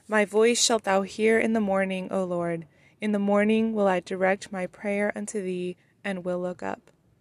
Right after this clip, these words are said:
For thou art not a God that hath pleasure in wickedness, neither shall evil dwell with thee.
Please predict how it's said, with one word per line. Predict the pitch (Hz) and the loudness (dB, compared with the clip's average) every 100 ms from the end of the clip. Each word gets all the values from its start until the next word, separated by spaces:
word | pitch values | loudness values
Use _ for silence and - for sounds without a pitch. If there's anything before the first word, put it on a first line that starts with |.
| _ _ _ | _ _ _
For | - 233 | 0 2
thou | 208 220 | 4 4
art | 277 233 | 4 2
not | 202 196 202 | 2 2 2
a | |
God | 196 185 180 175 | 0 -2 0 -2
that | 190 | -2
hath | 190 180 - | 0 -2 -4
pleasure | - 196 185 208 | -4 -4 -2 -2
in | 202 | -2
wickedness, | 185 - 185 180 175 - - _ _ _ - | -4 -6 -8 -6 -4 -4 -6 _ _ _ -6
neither | 190 196 214 | -4 0 2
shall | 214 202 - | 2 2 0
evil | 208 202 175 170 | -4 -6 -2 -4
dwell | 165 175 175 170 | -4 -4 -2 0
with | 170 - | -2 -4
thee. | 180 196 196 | -10 -10 -12